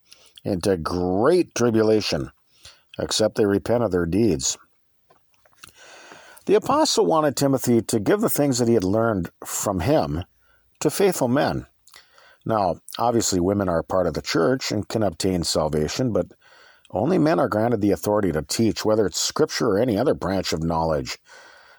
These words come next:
Jesus picked male apostles from the very beginning because he forbids women to teach. He sent out many pairs of men to teach the gospel. This is because only men can teach. For men to be Christ-like,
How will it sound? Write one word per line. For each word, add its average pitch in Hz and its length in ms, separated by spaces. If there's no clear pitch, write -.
Jesus 110 400
picked - 240
male 143 280
apostles 156 500
from 110 180
the 104 60
very 123 260
beginning 113 460
because 107 440
he - 180
forbids 175 480
women 208 220
to 180 80
teach. 226 480
He 180 100
sent 190 300
out 180 140
many 170 200
pairs 165 320
of 139 120
men 165 240
to - 160
teach 120 260
the - 120
gospel. 202 520
This 165 140
is 175 80
because 180 480
only 143 340
men 127 300
can 170 180
teach. - 480
For 147 160
men 208 240
to 233 80
be 180 220
Christ-like, - 1200